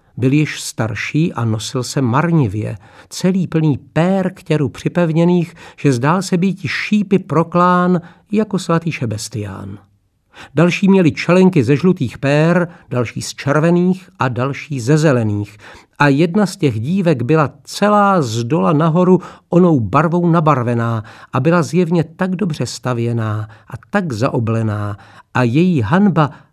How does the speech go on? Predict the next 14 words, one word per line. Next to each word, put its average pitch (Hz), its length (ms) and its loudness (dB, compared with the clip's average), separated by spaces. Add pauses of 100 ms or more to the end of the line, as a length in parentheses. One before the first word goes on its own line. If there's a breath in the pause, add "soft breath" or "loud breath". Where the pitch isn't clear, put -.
hanby 135 360 0
necítíc 131 920 -4
tak 185 280 -8
půvabná, 113 840 -4 (320 loud breath)
že 131 100 0
mnohé 165 440 2
ženy 123 260 0
od 107 220 -6
nás, 143 560 -2
vidouce 127 500 -2
ji 123 120 -2
tak - 220 -8
pěkně 117 380 -6
utvářenou, 160 840 0